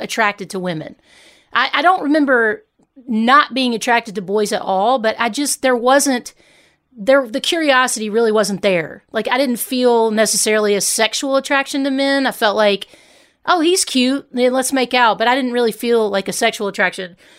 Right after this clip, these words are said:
But I always felt a sexual pull, even from a young age, you know, to females. I just, you know, and so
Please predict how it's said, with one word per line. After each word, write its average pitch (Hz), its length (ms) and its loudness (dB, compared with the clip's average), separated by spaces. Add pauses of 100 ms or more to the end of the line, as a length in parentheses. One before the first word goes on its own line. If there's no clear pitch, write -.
(160)
But 240 120 2
I 240 80 4
always 277 500 2
felt 214 360 0
a 208 60 -8
sexual 208 720 -2
pull, 202 460 0
even 247 220 -2
from 247 200 0
a 233 40 0
young 226 440 0
age, 165 560 -6
you 208 140 0
know, 185 140 2
to 196 200 -6
females. 240 640 -2
I 214 100 -2
just, 202 240 -10
you 214 80 -4
know, 214 200 0
and 220 100 -4
so 226 340 2